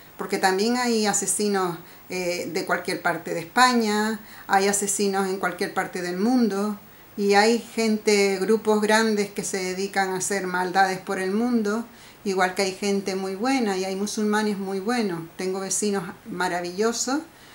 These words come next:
que son musulmanes y yo los respeto, ellos me respetan a mí, ellos hacen su vida, yo hago la mía,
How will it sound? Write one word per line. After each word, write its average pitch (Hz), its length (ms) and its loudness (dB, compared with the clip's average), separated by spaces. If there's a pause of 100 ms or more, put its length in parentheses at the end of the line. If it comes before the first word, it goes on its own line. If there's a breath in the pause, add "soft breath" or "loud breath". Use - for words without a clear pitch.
(260 loud breath)
que 185 120 0
son 196 240 -2
musulmanes 226 840 -2
y 202 120 -4
yo 208 380 -2
los 185 140 -8
respeto, 220 460 -2
ellos 233 160 0
me 185 120 -4
respetan 185 480 -4
a 196 100 0
mí, 269 340 2
ellos 196 240 -2
hacen 202 320 -2
su 202 220 -2
vida, 262 320 0
yo 226 120 0
hago 208 160 0
la 214 140 0
mía, 269 420 2